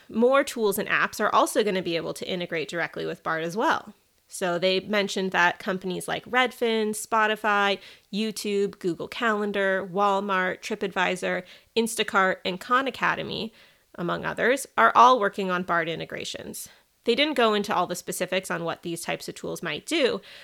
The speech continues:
but it doesn't take much to imagine a future where you can ask Bard, for example,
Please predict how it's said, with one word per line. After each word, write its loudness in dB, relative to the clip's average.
but 6
it -6
doesn't -2
take 0
much 2
to 0
imagine -2
a -4
future -2
where 2
you 0
can -6
ask 0
Bard, 0
for -8
example, -2